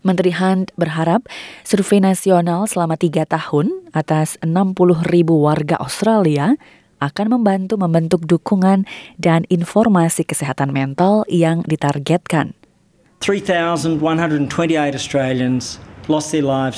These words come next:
Speaker 2: to suicide in the last year for which we have figures. And so we have a genuine national tragedy.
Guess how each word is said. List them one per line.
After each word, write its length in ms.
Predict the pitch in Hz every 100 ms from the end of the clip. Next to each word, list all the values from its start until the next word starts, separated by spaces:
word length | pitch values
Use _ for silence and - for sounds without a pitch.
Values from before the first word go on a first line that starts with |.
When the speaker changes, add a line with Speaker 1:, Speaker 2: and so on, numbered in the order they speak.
| -
Speaker 2:
to 80 | 143
suicide 720 | 156 151 147 135 120 120 113 - - - -
in 80 | 160
the 120 | 151
last 360 | 151 147 147
year 160 | 147 139
for 160 | 139 135
which 160 | 131
we 160 | 135 120
have 80 | 123
figures. 480 | - 110 98 - - - - -
And 160 | - 160
so 240 | - 202
we 240 | 240 233 180
have 400 | 170 170 156 -
a 160 | 147
genuine 480 | 147 147 151 151 143
national 400 | 131 120 - 110
tragedy. 400 | - 113 104 92